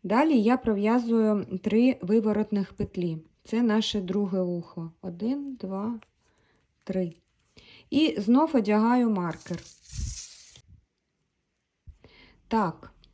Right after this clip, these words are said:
Далі в нас залишається наші тринадцять петель, які ми просто пров'язуємо тринадцять виворотних.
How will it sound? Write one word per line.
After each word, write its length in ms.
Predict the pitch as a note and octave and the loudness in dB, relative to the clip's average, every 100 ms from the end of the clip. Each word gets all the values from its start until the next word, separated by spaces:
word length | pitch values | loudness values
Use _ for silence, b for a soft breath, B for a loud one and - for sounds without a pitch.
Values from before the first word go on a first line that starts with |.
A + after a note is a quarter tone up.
| b b _ | b b _
Далі 380 | F3+ B3+ F4+ C#4+ | -2 2 2 2
в 100 | G#3+ | 2
нас 240 | A#3 D#4 | 0 0
залишається 1040 | A#3+ G#3+ G#3+ - C4 C#4 C4+ - A3 G#3 - - | -2 -2 -2 -2 2 4 2 0 -4 -4 -6 -8
наші 440 | G3+ A#3+ C4 A#3 | -4 -2 2 2
тринадцять 680 | - G3 G3+ A3+ A3+ G3 - | 0 -2 0 0 -2 -6 -6
петель, 360 | G3+ D#4 F#4 F4 | -8 -2 -2 0
які 380 | G#3+ G3+ C4+ C#4+ | -2 0 0 2
ми 180 | G#3 | 0
просто 520 | F#3+ A#3+ C4 - G#3+ G3+ | 0 -2 -2 -2 -4 -4
пров'язуємо 880 | F#3 F3+ A3 A3+ G3+ F#3+ F#3+ F#3 F#3+ F3+ | -6 -4 -2 -2 -2 -2 -2 -4 -6 -10
тринадцять 600 | F3+ F#3+ G#3+ - F3+ D#3+ | -6 -4 -4 -6 -10 -8
виворотних. 680 | E3 D#3 D#3 - E3 - | -10 -10 -12 -14 -18 -18